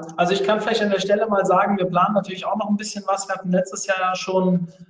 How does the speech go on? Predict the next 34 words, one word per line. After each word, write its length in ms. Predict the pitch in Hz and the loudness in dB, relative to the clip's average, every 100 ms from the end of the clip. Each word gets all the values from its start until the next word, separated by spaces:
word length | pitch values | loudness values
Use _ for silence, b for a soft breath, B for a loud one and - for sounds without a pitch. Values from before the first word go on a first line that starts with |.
| B - | B -2
äh, 60 | 175 | 2
ein 400 | 175 180 175 170 | 4 4 4 2
Seminar 440 | 196 208 208 202 | 2 4 4 4
zu 100 | 202 | 0
dem 180 | 202 196 | -2 -4
Thema. 540 | - 202 208 208 214 208 | -2 2 2 4 2 0
Das 160 | 175 | 0
war 140 | 175 180 | 2 2
natürlich 280 | - - | -2 -6
noch 100 | 185 | -6
sehr 200 | 165 190 | -2 0
früh, 400 | 180 - 202 226 | 0 0 0 2
weil 200 | 196 180 | 4 4
es 140 | 180 - | 4 2
doch 140 | 190 | -2
noch 160 | 185 175 | -2 -2
einiges 400 | - 277 - - | -4 -4 -6 -4
passiert 380 | 165 214 226 208 | -6 -6 -2 -2
seitdem. 320 | 196 196 196 196 B B B _ | 0 0 0 -4 B B B _
Ähm, 260 | 180 180 180 | 4 6 4
ihr 140 | 196 | 2
kennt 240 | 180 214 - | 4 2 2
alle 240 | 196 220 | 2 4
mittlerweile 440 | 220 214 190 202 202 | 2 2 4 4 4
wahrscheinlich 340 | 175 202 202 | 0 -4 -4
den 120 | 196 | -6
Carsten 340 | 185 185 - 175 | 0 0 0 -6
Schröder, 440 | 196 208 202 202 196 | 0 4 4 4 0
zumindest 380 | - 185 190 190 | -4 -4 -4 -2
wenn 120 | 190 | -4
ihr 240 | 190 185 180 | 0 2 2
O 80 | 185 | 0
M 100 | 185 | -2
T 360 | - 190 185 | -4 -4 -4